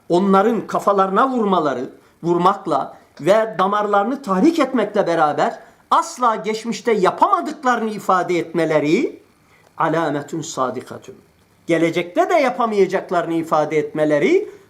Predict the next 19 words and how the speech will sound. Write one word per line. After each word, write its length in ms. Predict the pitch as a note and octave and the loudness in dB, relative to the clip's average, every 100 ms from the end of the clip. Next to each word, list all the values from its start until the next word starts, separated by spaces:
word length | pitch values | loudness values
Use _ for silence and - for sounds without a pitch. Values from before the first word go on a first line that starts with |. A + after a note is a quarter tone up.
| - D3+ | -4 2
doğru 400 | F#3+ G#3+ C4+ A#3+ | 4 6 4 2
bir 120 | A3 | -2
işarettir 760 | F#3+ - D#3 D3+ D3+ - F#3 | -4 -4 -2 -2 -4 -2 -2
ki 220 | - D#4 G#4 A#4 - - _ - | 0 0 2 -2 -6 -20 _ -4
ala 240 | D3 D3 | 0 0
ennehu 760 | D#3 C#3+ C#3+ B2 - C3+ F3 G3+ A3+ - _ _ _ _ _ _ - | -2 -4 -4 -6 -8 -8 -6 -8 -10 -16 _ _ _ _ _ _ -6
Kur'an-ı 420 | E3 F3 F3 D#3+ | 0 0 0 -2
Kerim 460 | E3+ E3 C#4 - - | 0 0 0 -4 -4
veya 280 | D3 C#3 B2+ | -2 0 -2
Resulullah 720 | D#3 - E3 D3 D3 A#3+ B3 - _ _ - | -6 -4 -2 0 2 0 -2 -16 _ _ -4
vasikun 800 | D#3+ E3+ E3+ - F4 - A3+ F#3+ | 0 2 0 -2 -2 0 -2 -2
eminun, 520 | F3 E3+ D#3 C3 A2 - | -4 -2 -4 -6 -8 -2
hem 240 | F3 F3 | -2 -2
güvenilir 640 | D#3 D#3 C#3+ C#3 A3+ E4 - _ _ - | -2 0 0 0 0 -2 -8 _ _ -2
hem 280 | F3+ A3 | 0 2
de 140 | E3 C4 F4 - - | 2 0 -2 -8 -10
mevsuk 640 | C3 B2 - - A#3 - | -8 -6 -6 -2 -2 -4
bir 120 | C#3 - | -12 -10
şeydir. 560 | - G#2+ - A#3+ - | -12 -14 -6 -6 -6